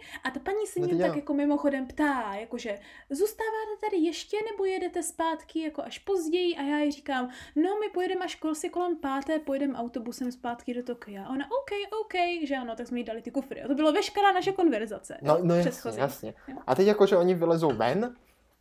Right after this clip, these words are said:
Speaker 2: a my
Speaker 1: No.
Speaker 2: taky, že? A teď jakože už stojíme na tom chodníku, oni všichni ještě stojí na těch
Speaker 1: No.
Speaker 2: schodičkách,
Speaker 1: A
Speaker 2: s těma
Speaker 1: teďka oni
Speaker 2: našima
Speaker 1: drží ty
Speaker 2: kuframa.
Speaker 1: kufry ještě po-
Speaker 2: A my pořád jako natahujeme se pro ty kufry. Oni, "Ne,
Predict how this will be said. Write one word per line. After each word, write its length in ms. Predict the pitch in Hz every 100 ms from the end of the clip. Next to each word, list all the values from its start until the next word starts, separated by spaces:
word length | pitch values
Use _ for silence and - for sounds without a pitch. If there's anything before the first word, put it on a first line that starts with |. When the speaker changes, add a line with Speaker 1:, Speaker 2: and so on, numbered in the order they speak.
| -
Speaker 2:
a 180 | 131 127
my 80 | 135
Speaker 1:
No. 60 |
Speaker 2:
taky, 340 | 135 123 - 180
že? 160 | 170 180
A 100 | 127
teď 80 | 147
jakože 240 | 147 147
už 100 | 135
stojíme 220 | - 147
na 60 | 139
tom 120 | 135
chodníku, 380 | 127 127 175 175
oni 140 | 143
všichni 340 | 139 - 147 143
ještě 180 | - 135
stojí 160 | 143
na 60 | 131
těch 120 | 139
Speaker 1:
No. 60 | -
Speaker 2:
schodičkách, 440 | 127 120 - 127
Speaker 1:
A 40 |
Speaker 2:
s 20 | 135
těma 100 | 285
Speaker 1:
teďka 120 | -
oni 100 | 339
Speaker 2:
našima 60 | -
Speaker 1:
drží 80 | 320 381
ty 60 |
Speaker 2:
kuframa. 200 | 427 -
Speaker 1:
kufry 140 | 370 269
ještě 220 | 294 285
po- 100 | 370 302
Speaker 2:
A 80 | 151
my 80 | 165
pořád 200 | 170 175
jako 120 | 175
natahujeme 440 | 185 185 175 170
se 100 | 165
pro 140 | 175 160
ty 120 | 180
kufry. 320 | 247 175 139
Oni, 180 | 123 127
"Ne, 120 | 123